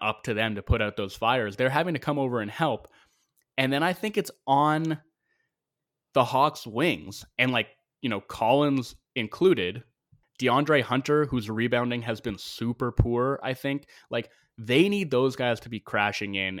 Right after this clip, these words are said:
and boxing out and cleaning the defensive glass when the big men are going to help and having to contest shots because of the dribble penetration. Like, that to me is what's not really happening right now.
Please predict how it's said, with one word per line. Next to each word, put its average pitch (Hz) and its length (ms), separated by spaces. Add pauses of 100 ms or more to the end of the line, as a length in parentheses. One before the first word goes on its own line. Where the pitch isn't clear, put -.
(140)
and 95 320
boxing 101 440
out 95 160
and 98 100
cleaning 107 320
the 101 60
defensive 98 460
glass 101 300
when 113 180
the 107 60
big 113 320
men 107 200
are 98 120
going 101 340
to - 60
help - 420 (400)
and 113 80
having 110 280
to 104 60
contest 104 400
shots 101 360
because 101 400
of 92 100
the 90 80
dribble 95 260
penetration. 85 520
Like, 101 140
that 160 240
to 196 60
me 147 340 (800)
is 117 140
what's 113 200
not 107 260
really 98 240
happening 90 500
right 82 180
now. 78 340